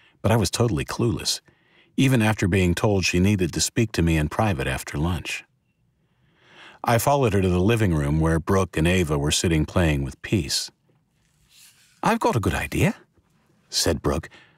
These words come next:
a look passing between her and Indigo which even I didn't fail to notice. "Why don't we go outside and see the rabbits?" "What a good idea," said Ava, bending over and scooping up Peace into her arms.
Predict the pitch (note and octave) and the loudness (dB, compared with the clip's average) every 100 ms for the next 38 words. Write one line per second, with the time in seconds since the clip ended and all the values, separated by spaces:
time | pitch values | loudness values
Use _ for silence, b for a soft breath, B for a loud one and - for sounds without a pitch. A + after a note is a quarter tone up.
0 | B - F#2 F#2 - G2+ E2+ F2 D#2 - | B -2 0 0 0 0 0 0 -2 0
1 | - D#3+ D3+ F3 E3 F3 D#3 - D2+ D#2 | 2 2 2 2 4 2 0 0 0 0
2 | - F2 D2+ D2 F2+ G2+ C#2 B1+ B1+ - | 0 0 0 0 0 0 -2 -2 -4 -2
3 | C2 B1 - A#2+ A#2 - - B B B | -4 -4 -8 -8 -6 -6 -6 B B B
4 | B B - F#3 A3+ A#3 G#3+ C#3 - A#2 | B B 0 2 2 0 2 0 2 0
5 | G#2+ G2 E2 E2 - E2+ D#2 D#2 E2+ - | 2 0 0 0 -2 -2 -2 0 0 0
6 | G2+ E2 C2+ - - - - _ _ b | 0 -2 -4 -6 -6 -6 -8 _ _ b
7 | b b b b b b b b b b | b b b b b b b b b b
8 | _ C#3+ B2 B2+ A#2 A2 A2+ D#3 E3+ - | _ 0 0 2 2 2 0 0 0 -4
9 | _ _ _ _ _ _ _ - F2+ D#2 | _ _ _ _ _ _ _ -2 0 0
10 | C#2 - - _ _ _ _ - F#2 E2+ | -2 -6 -12 _ _ _ _ 0 4 4
11 | E2+ E2 D2+ D#2 D#2 - - F#2+ - D2+ | 4 2 0 0 2 0 0 0 2 0
12 | - - G#2+ - D#2+ D#2 D2 C#2 C#2+ D#2 | -2 -2 0 0 -2 -2 0 -2 0 0
13 | C2 B1 - | -2 -4 -6